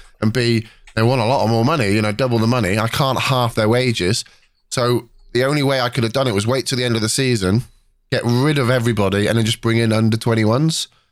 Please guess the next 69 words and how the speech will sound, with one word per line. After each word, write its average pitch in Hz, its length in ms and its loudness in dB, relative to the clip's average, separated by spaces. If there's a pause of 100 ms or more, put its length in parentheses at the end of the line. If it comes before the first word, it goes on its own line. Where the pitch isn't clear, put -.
(600)
The 135 60 0
other 147 180 2
issue 135 240 0
I 127 140 2
had 117 220 -2
was 117 280 0
I 113 140 2
didn't 117 300 0
want, 120 340 0 (260)
because, 156 260 -4
like, 156 140 0
this 135 160 -2
manager 131 460 0
is 110 100 0
the 113 80 0
one 117 160 2
that's 110 160 -2
gonna 117 160 0
follow 113 320 0
me 110 140 2
everywhere 113 480 0
now. 95 180 0
You 117 140 0
know, 110 100 0
I 113 60 -2
can't, 120 400 -2 (520)
I - 40 -4
can't 117 260 -2
start 117 320 -2
fresh 123 320 -2
or 110 80 2
anything. 104 380 0
I 120 80 2
had 120 160 0
to - 80 -8
be 135 80 0
really 127 220 0
conscious 123 420 -2
of 101 180 -4
what 104 340 0
I'm 107 120 0
doing 117 260 0
with 117 120 0
the 120 80 -2
manager. 131 440 -2 (400)
And 117 80 0
I - 20 0
didn't 131 300 -2
want 131 320 0
him 135 280 2
to 123 100 -2
get 117 160 2
a - 20 0
reputation 120 600 -2
of 101 100 -2
not 110 260 0
being 113 160 0
able 113 220 2
to 113 140 -2
meet 110 200 0
the 107 80 -2
wage 110 300 0
budget 135 360 -2
or 104 120 0
working 120 380 2
within 120 180 0
a 120 60 0
wage 117 260 0
budget, 131 320 -2